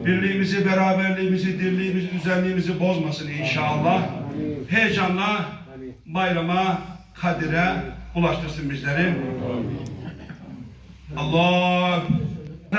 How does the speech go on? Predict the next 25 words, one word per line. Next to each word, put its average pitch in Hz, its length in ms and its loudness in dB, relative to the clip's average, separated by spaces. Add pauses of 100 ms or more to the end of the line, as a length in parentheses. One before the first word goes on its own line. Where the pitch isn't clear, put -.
(140)
maşallah. 170 640 2
Şimdi - 120 -4
bak, - 180 -8
bayanlar 170 340 2
geçen 165 360 2
cuma 170 300 6
da - 40 0
söyledi. - 400 -4 (560)
Bayanlar 190 520 2
buna 196 140 0
iştirak 196 460 2
ediyorlar. 175 500 2 (420)
Heyecanla 185 440 2
iştirak 175 420 2
ediyorlar. 180 300 -2
Camiyi 180 360 4
de 180 120 0
dolduruyorlar. 170 500 2
Allah 165 280 2
razı 170 200 2
olsun 147 180 -2
onlardan. 147 480 -2 (640)
Ama 175 240 4
erkekler 175 580 0
maalesef, 170 540 6